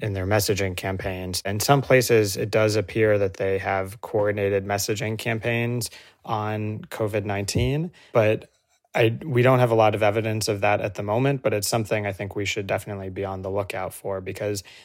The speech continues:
that would signal a real concerning shift, in my view, in the efforts by, you know, two leading autocratic governments to interfere with the messages that are being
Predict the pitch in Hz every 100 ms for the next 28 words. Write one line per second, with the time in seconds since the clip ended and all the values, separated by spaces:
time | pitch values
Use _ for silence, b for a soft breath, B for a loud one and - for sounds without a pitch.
0 | B 131 131 127 110 113 104 107 101 98
1 | 98 - 117 107 120 113 107 101 98 _
2 | - 117 - 117 107 98 95 - 101 95
3 | 98 95 95 92 98 98 92 85 B -
4 | 107 107 107 107 101 92 - - 98 92
5 | 92 92 95 - 117 98 92 143 135 123
6 | 117 110 107 110 110 107 110 104 101 127
7 | 117 107 101 - B B - 120 113 107
8 | - 104 101 98 98 101 95 101 98 98
9 | 95 101 98 92 95 95 95 92